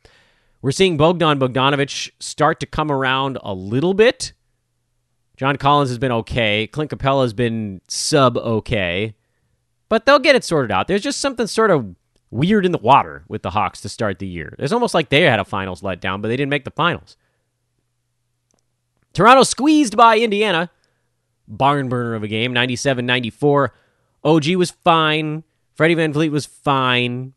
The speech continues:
Scotty Barnes was quite good. Missed some free throws, but was otherwise quite good. Gary Trent Junior slu-, uh, cooled off a little bit. The more important note from this ballgame, I think, is that Chris Boucher actually got a dozen first half minutes. Kinda went away from him a little bit during the second half,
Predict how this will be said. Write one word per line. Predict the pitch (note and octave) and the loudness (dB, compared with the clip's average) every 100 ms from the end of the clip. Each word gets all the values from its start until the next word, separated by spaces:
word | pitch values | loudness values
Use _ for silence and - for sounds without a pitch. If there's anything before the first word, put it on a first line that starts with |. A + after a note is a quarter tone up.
| _ _ _ | _ _ _
Scotty | - D#3 D#3 | -4 0 2
Barnes | C3+ C#3+ E3 | 2 0 -2
was | B2+ A#2 | -4 -4
quite | - D3 C3 | 0 0 0
good. | G#2 F2+ G2+ | -6 -6 -8
Missed | B2 - | -10 -10
some | A2 | -10
free | - A#2+ | -8 -8
throws, | - F#2 F#2 | -6 -6 -6
but | - F2+ | -6 -8
was | G2 | -6
otherwise | A#2 A2 F#2+ F2+ | -4 -2 -4 -4
quite | G2 F#2 | -4 -4
good. | E2+ F2 | -6 -2
Gary | C#3 D3 | 0 0
Trent | D#3+ C#3 | 0 -2
Junior | C3+ C3+ A#2+ | -2 -4 -4
slu-, | - - C3 C3+ - | -8 -8 -6 -6 -2
uh, | A2 G2+ | 0 -2
cooled | - - E3 A#2+ | -2 -2 0 2
off | A2 - | 0 0
a | |
little | F2+ E2+ | -8 -8
bit. | D2 F#2 - _ _ _ _ _ _ _ | -2 -4 -4 _ _ _ _ _ _ _
The | - | -2
more | F#3 D4+ | 4 4
important | C4 G#3+ F#3+ D#3+ | 6 4 4 4
note | F3+ | 2
from | D3+ B2+ | 2 -6
this | - | 0
ballgame, | B2+ C#3 B2+ A2 | 2 2 2 -2
I | G#2+ | -4
think, | - F#3 B2+ | -2 -4 -4
is | E2+ | -4
that | A#2 | -4
Chris | - E3 | -2 -6
Boucher | C#3+ - D3+ | -6 -2 2
actually | C#3 A#2 B2 | 2 0 -4
got | A#2 G2+ | -2 -4
a | |
dozen | D#2+ B2+ C#3+ D3 B2+ | -2 0 0 0 -6
first | - - D3+ C#3 - | -8 -4 -4 -4 -8
half | B2+ B2+ - | -6 -6 -6
minutes. | G#2+ C#3 A#2+ F#2+ - - _ _ _ _ - | -6 -4 -4 -4 -8 -12 _ _ _ _ -4
Kinda | - B3 | 0 2
went | A3+ D#3+ | 4 2
away | B2 B2+ G3 B3 | 2 4 2 2
from | G#3 E3+ | 0 0
him | C#3+ | 0
a | C3 | -2
little | C3+ C3 | -2 -2
bit | B2+ C#3 | -4 2
during | C#3+ C3+ | 2 2
the | A#2 | -2
second | - - G#3+ D#3+ | -4 0 0 -2
half, | B2+ G2+ F2+ F#2+ | -8 -10 -8 -10